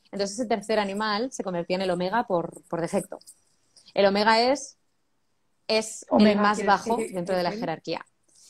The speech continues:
Speaker 1: Y si empiezan a haber más, pues entonces ya, pues, empiezan a colocarse según, ¿no? Pero si solo hay tres y, y dos de ellos son machos o dos de ellos son hembra, uno de esos machos o una de esas hembras van a ser el omega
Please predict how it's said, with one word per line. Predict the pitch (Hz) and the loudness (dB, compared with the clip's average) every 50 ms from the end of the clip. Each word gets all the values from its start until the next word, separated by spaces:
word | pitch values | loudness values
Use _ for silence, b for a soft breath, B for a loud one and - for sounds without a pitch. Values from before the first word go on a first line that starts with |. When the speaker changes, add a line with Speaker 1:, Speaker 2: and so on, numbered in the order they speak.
| b b _ | b b _
Speaker 1:
Y | 214 | -2
si | 208 226 | 0 0
empiezan | 214 208 220 240 233 262 269 | 0 2 0 0 2 2 2
a | 262 | 4
haber | 254 247 240 | 4 4 2
más, | 226 247 254 247 247 285 311 - - | 2 2 2 2 2 0 -2 -4 -6
pues | - 208 185 | -8 -8 -6
entonces | 190 175 185 202 190 | -4 -2 -2 -2 0
ya, | 202 185 185 214 - | 0 0 2 0 0
pues, | - 220 - | -4 -8 -16
empiezan | 185 180 - 190 185 | -16 -14 -12 -10 -8
a | 190 185 | -6 -2
colocarse | 196 185 180 180 185 180 180 180 - 202 202 220 240 | -2 0 2 2 2 2 0 0 -2 -4 -2 -2 -4
según, | 240 - 196 175 170 170 165 156 156 - - - | -4 -6 -6 -6 -6 -6 -8 -10 -12 -14 -14 -10
¿no? | - 180 185 180 175 b b b b b _ - | -4 -4 -4 -4 -4 b b b b b _ 4
Pero | 233 220 208 208 202 202 196 196 190 185 185 190 | 6 6 6 6 6 6 6 6 4 4 2 0
si | - - | -2 -6
solo | - - 247 262 | -4 0 2 2
hay | 269 262 262 | 4 4 4
tres | 254 254 240 233 277 392 508 - - - - - _ _ _ _ _ _ _ _ _ _ _ _ _ _ | 4 4 4 4 2 -2 -6 -12 -16 -16 -18 -18 _ _ _ _ _ _ _ _ _ _ _ _ _ _
y, | - 208 202 196 190 190 190 185 175 | -4 -2 -2 -2 -2 -2 -4 -4 -4
y | 196 185 | -2 0
dos | 190 214 226 214 | 2 2 0 0
de | 208 214 | 0 -2
ellos | 208 208 208 202 | 0 0 -2 -2
son | - 214 190 190 | -4 -8 -8 -6
machos | 196 208 208 - - 202 185 185 - | -6 -6 -6 -6 -6 -6 -6 -6 -6
o | 196 | -6
dos | 185 185 180 | -6 -6 -4
de | 180 175 | -4 -4
ellos | 175 175 175 | -4 -4 -6
son | - 180 180 | -6 -6 -6
hembra, | 196 202 190 175 180 214 285 - _ _ _ _ _ | -4 -2 0 0 0 0 -2 -6 _ _ _ _ _
uno | - 247 254 254 | 2 4 4 6
de | 247 226 | 4 4
esos | 208 233 208 | 2 0 0
machos | 233 233 233 - 196 - | -2 -2 -2 -4 -6 -6
o | 190 | -6
una | 185 185 185 | -6 -6 -6
de | 185 | -6
esas | 190 180 175 | -6 -6 -6
hembras | 180 175 175 180 214 233 - - | -4 -2 0 0 0 -2 -2 -4
van | 180 175 175 | -2 -2 0
a | |
ser | 170 - 170 170 | -2 0 0 0
el | 175 175 | 0 0
omega | 165 170 170 165 165 160 - | 0 0 0 2 2 0 0